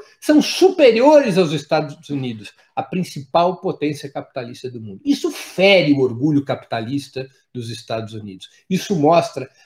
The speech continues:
a eficácia do socialismo no atendimento dos direitos e dos anseios, das necessidades da população.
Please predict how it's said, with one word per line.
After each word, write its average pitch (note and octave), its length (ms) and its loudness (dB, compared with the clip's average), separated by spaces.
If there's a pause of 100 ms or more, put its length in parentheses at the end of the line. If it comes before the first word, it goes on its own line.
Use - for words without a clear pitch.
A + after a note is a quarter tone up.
a E3+ 140 4
eficácia - 1000 0
do E3+ 120 -6
socialismo E3 840 -4 (280)
no F3 140 2
atendimento D#3+ 1000 -2 (280)
dos B2+ 320 -6
direitos D#3 1080 0 (240)
e D#3 160 -6
dos D#3 580 -10
anseios, G3 1040 0 (280)
das E3+ 140 0
necessidades E3 1300 -2 (200)
da B2+ 100 -6
população. G#2+ 680 -14